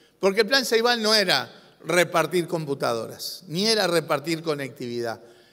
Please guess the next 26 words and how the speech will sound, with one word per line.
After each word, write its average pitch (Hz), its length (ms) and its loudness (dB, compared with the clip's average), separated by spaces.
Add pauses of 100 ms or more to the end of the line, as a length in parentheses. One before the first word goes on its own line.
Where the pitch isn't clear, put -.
(180)
Es 185 220 0
un 165 220 -2
cambio 202 420 2
de 170 120 0
mentalidad 143 760 -2 (420)
en 135 160 -6
las 135 160 -4
formas 151 760 -2
de 127 160 0
educar, 139 500 0
de 127 80 -4
enseñar, 139 580 -4
de 131 120 -2
aprender, 123 600 0 (280)
de 151 100 4
relacionar 147 880 0 (1040)
la 151 180 2
educación 156 760 0
con 160 220 -4
la 143 120 -2
sociedad 160 720 2 (280)
en 139 140 -4
la 139 140 -4
que - 80 -10
está 147 220 -4
inserta, 135 680 -2